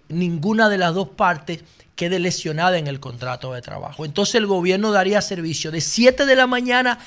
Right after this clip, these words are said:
a nueve de la noche. Y tú sacarías la mitad del tráfico de la tarde, la mitad del tráfico de la mañana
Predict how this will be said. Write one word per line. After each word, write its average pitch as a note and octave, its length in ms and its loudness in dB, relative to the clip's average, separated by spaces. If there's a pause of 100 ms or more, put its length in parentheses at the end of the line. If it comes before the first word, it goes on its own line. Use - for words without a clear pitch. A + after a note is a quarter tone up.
(100)
a C#3+ 140 -2
nueve E3 320 2
de D3 100 0
la B2+ 120 -2
noche. - 340 -8 (840)
Y D3+ 120 -2
tú A3 140 -4
sacarías G3+ 540 4
la D3+ 140 -2
mitad C#3+ 340 4
del B3+ 220 6
tráfico D4 560 4
de C4+ 100 4
la C#4 120 2
tarde, C#4 440 4 (380)
la D#3 120 0
mitad D#3+ 280 0
del A#3+ 160 2
tráfico C4+ 400 2
de C4 80 6
la C4 80 2
mañana B3 520 0